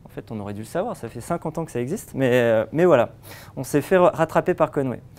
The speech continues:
Après, il y a eu d'autres facteurs dans, dans la volonté de refondre m-, mon organisation d'équipe. C'est qu'aussi, on arrivait à un moment où on avait migré une bonne partie de nos composants techniques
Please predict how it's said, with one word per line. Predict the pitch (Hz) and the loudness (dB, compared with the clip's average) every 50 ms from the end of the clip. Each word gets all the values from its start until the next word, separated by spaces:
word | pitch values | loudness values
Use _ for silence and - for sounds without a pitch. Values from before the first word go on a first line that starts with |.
| - - - - - - - - | -20 -20 -20 -20 -20 -10 -4 -2
Après, | 143 - - 240 | 0 4 4 6
il | 247 | 8
y | 233 | 8
a | |
eu | 185 151 | 8 8
d'autres | 139 185 196 - | 6 4 2 4
facteurs | - 190 175 180 - 190 180 165 | 4 2 2 2 2 2 2 2
dans, | 147 143 139 135 | 2 -2 -2 -4
dans | 127 131 139 135 135 131 131 131 | -4 -4 -2 -2 0 0 0 2
la | 131 135 139 | 4 4 4
volonté | 139 156 156 156 151 - 185 160 | 4 4 2 2 2 2 0 0
de | 147 | 2
refondre | 143 143 139 - 165 151 139 123 - - | 0 -2 -2 -2 -4 -4 -4 -6 -6 -6
m-, | 131 127 127 123 120 - - | -4 -4 -2 -4 -4 -8 -10
mon | - 123 127 123 127 | -8 -6 -4 -2 -2
organisation | 127 127 127 131 131 135 127 135 139 131 - 151 | -2 -2 0 0 -2 0 0 -2 -2 -4 -4 -4
d'équipe. | 135 135 131 - 214 226 - - - - - - - - - - - - | -4 -4 -4 -2 -4 -6 -6 -8 -20 -20 -20 -20 -20 -20 -20 -20 -20 -16
C'est | - - 170 | -10 -6 -2
qu'aussi, | - 180 180 175 - 233 | 2 2 2 2 2 2
on | 226 214 | 4 6
arrivait | 190 170 165 180 180 185 | 6 6 6 6 4 6
à | 214 202 | 6 6
un | 180 | 6
moment | 170 170 175 180 185 196 220 233 208 - | 6 4 2 2 4 4 4 2 2 0
où | - 156 | -2 -2
on | 160 156 165 | 0 2 2
avait | 170 170 185 190 | 2 2 2 2
migré | 185 190 185 170 175 185 202 | 2 2 0 0 0 0 0
une | 202 - 160 151 143 | 0 0 -2 -2 -2
bonne | 139 139 208 214 208 | 2 2 2 2 2
partie | - 202 190 - - - | 2 0 -2 -2 -2 -4
de | 180 175 | -2 -2
nos | 170 160 | -2 -2
composants | - 170 160 147 160 147 151 151 | -2 -4 -4 -4 -4 -4 -4 -4
techniques | 143 165 147 - 165 180 214 - - | -4 -6 -6 -6 -6 -8 -8 -8 -14